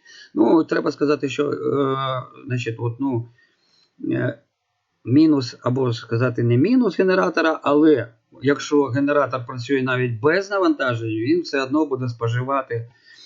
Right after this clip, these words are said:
е, достатню кількість, е, пального.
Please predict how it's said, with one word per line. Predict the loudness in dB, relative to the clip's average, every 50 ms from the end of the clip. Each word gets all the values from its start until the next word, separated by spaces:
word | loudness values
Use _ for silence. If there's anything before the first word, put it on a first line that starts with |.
| -20 -20 -20 _ _ _ -4 -2
е, | 0 0 0 0 0 0 -2 -2 -2 -2 -4 -4
достатню | -2 -4 -2 0 0 0 0 0 -2 -4 -4 -4 -4 -6
кількість, | -4 -4 -2 -2 -2 0 0 0 0 -2 -4 -10 -12 -6
е, | -4 -2 0 0 0 0 -2 -2 -2 -4 -6 -8 -10 -4 -2
пального. | -2 0 0 0 -2 -2 -6 -10 -16